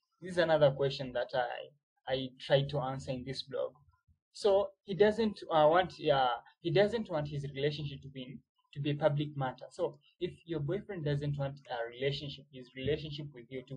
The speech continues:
go viral, maybe to, for so many people to know that he is in relationship, he will prefer not posting you. So even if he has, uh, maybe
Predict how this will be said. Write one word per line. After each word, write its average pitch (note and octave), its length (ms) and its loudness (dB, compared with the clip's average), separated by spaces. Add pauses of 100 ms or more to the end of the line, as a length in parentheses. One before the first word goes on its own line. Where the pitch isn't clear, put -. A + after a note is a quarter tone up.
go C#3+ 260 2
viral, B2+ 400 2 (400)
maybe C#3+ 280 2
to, C3 380 -4 (440)
for C3 240 0
so D#3 180 -4
many D#3 240 -2
people D3 300 -2
to C3+ 120 -12
know C3 160 -6
that A#2+ 140 -4
he - 200 -14 (140)
is C#3+ 120 -6
in B2+ 80 -6
relationship, B2 640 -6 (340)
he E3 80 2
will E3 140 8 (100)
prefer F3 400 -4
not E3 240 -6 (100)
posting G3 480 2
you. B2+ 280 -4 (260)
So G#3 380 2 (420)
even G3+ 400 2
if A#3 160 -6
he D#3+ 140 -8
has, D#3 420 0
uh, B2+ 320 -2
maybe C#3 260 -4